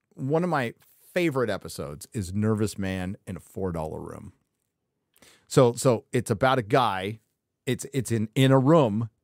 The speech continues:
and a guy basically fighting for existence with his reflection. And they introduce it. Now, it's a nervous man in a four dollar room. And fucking Rod,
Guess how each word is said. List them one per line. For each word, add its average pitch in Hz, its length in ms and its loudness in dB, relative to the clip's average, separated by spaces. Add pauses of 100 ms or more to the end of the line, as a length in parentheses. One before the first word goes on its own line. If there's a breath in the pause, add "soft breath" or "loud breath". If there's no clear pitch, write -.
(100)
and 113 140 2
a 104 60 2
guy 131 420 2
basically 113 680 2 (600)
fighting 151 480 2
for 143 200 2
existence 123 600 0
with 117 140 0
his 101 160 0
reflection. 92 680 -4 (920 loud breath)
And 127 280 0
they 120 120 2 (100)
introduce 185 720 2
it. 85 300 -6 (460)
Now, 95 220 -4
it's 123 180 0
a 98 60 2
nervous 107 460 0
man 92 320 2
in 76 100 -8
a 73 60 -8
four 104 360 2
dollar 95 280 2
room. 90 200 0
And 92 260 -6
fucking 131 500 0
Rod, 123 360 2